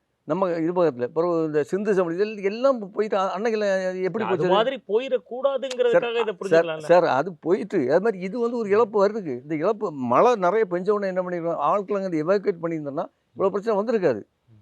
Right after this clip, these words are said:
Speaker 1: அந்த மாதிரி பண்ண விட்டுட்டு ஒரே ஐடியா பேன் பண்ணு, அதை பண்ணு, இது பண்ணுங்கன்னா வனவிலங்குக்கு முக்கியத்துவம், ம-, மனுஷனுக்கு முக்கியத்துவம் இல்லையா?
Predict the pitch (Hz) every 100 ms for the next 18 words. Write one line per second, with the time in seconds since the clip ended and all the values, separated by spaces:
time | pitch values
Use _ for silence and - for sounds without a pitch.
0 | _ - 202 247 262 254 196 214 202 185
1 | 180 180 170 208 202 190 175 180 190 180
2 | 175 160 156 185 180 180 170 170 165 165
3 | 170 170 175 160 _ _ - 151 196 202
4 | 196 196 190 160 190 208 190 160 147 185
5 | 233 220 202 175 190 180 175 156 107